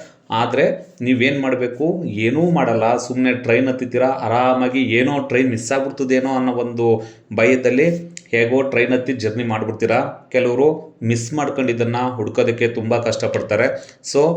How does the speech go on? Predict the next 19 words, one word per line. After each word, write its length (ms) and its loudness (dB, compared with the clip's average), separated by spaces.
ನಾನ್ 280 0
ಏನ್ 160 -2
ಹೇಳಕ್ 220 0
ಇಷ್ಟಪಡ್ತೀನಿ 540 -4
ಅಂದ್ರೆ, 260 0
ನಿಮ್ಗೆ 560 2
ಈ 140 -4
ಕೋಚ್ 320 0
ನಂಬರ್ 320 0
ನೆನಪಿದ್ರೆ 520 0
ಯಾವ 280 2
ಆರ್ 200 0
ಪಿ 120 2
ಎಫ್ 160 2
ಸ್ಟೇಷನಲ್ಲಿ 600 -2
ಬೇಕಾದ್ರೂ 380 0
ನೀವು 240 0
ಕಂಪ್ಲೇಂಟ್ 380 -4
ಮಾಡ್ಬೋದು. 400 0